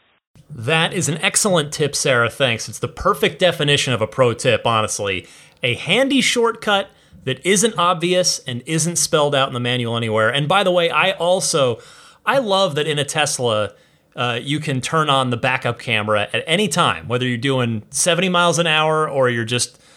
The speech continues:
you know, in your garage trying to, but,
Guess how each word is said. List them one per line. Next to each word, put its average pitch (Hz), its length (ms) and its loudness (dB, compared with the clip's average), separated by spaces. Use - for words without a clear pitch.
you 104 80 -8
know, 107 80 -2
in 139 180 -2
your 147 160 0
garage 131 640 2
trying 123 240 2
to, 120 400 -2
but, 135 260 -4